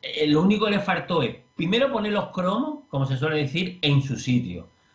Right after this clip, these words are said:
Porque había jugadores que no estaban, porque ya no estaban, porque por el ritmo de partido, porque están cansados, por lo que sea. Y, y entonces yo creo que le faltaba al Málaga eso,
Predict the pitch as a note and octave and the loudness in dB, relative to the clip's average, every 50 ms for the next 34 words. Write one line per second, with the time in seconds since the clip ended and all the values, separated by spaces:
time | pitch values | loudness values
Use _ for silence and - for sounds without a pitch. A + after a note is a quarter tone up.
0 | _ - A2+ F#2 G#2+ B2 D3 C#3 - F#3 F#3 F3+ F3+ F3+ G3+ A3+ A#3 A#3 - - | _ -8 -4 0 2 2 2 2 0 2 2 2 2 2 2 0 0 -2 -2 -2
1 | C#3 C3 D#3+ F3 F3 - F#3 F3+ F#3 G3+ G3 F3+ C3+ A#2 F#2+ F#2+ G2 G2 G2 G#2+ | -2 -2 -2 -4 -4 -4 -4 -2 -2 -4 -6 -6 -10 -12 -12 -14 -14 -12 -8 -8
2 | A#2+ B2 B2 E3 E3+ F3 F#3+ A3 A#3 - A#2+ G2+ F2 - - G2 F#2+ F2+ F2+ F#2+ | -6 -4 -2 0 2 2 2 0 0 -2 -6 -10 -12 -14 -14 -12 -12 -12 -10 -10
3 | G#2 G#2+ G#2+ G#2 A2+ C#3 D3 C#3+ C#3 G3 G3 G3+ G3+ G3+ G3+ G3+ G3+ - C3+ C3+ | -8 -6 -4 -2 0 0 0 0 -2 -2 -2 -2 0 2 4 4 2 2 0 -6
4 | - - - - A2+ A2 - C#3+ D#3 E3 C#3+ - G3 F#3+ F#3+ F#3+ F#3+ F3+ C#3 A#2+ | -10 -12 -12 -10 -10 -6 -4 -4 -4 -2 -2 0 2 4 4 4 2 0 -2 -6
5 | G#2+ G#2 - - B2 G#2 - - - _ _ _ _ _ _ _ _ - D3+ D3+ | -10 -10 -10 -8 -8 -8 -8 -12 -16 _ _ _ _ _ _ _ _ -12 -10 -10
6 | D#3+ - D#3+ D3+ D3 C3+ B2 C3 D3+ G3 G3 F#3+ G#3+ A3+ A3+ A3+ A3 G#3 - - | -8 -4 -2 0 2 2 2 0 0 0 2 4 4 4 4 4 2 0 0 0
7 | E3+ C#3+ C3+ E3 F3+ G3+ G#3 G3+ F3+ F3 F3 G3+ G#3 G3 F#3 F#3 F3 - C#3+ C3+ | -2 0 2 2 2 4 2 2 0 0 0 -2 -2 -2 -4 -4 -4 -2 -4 -4
8 | C3+ - | -4 -6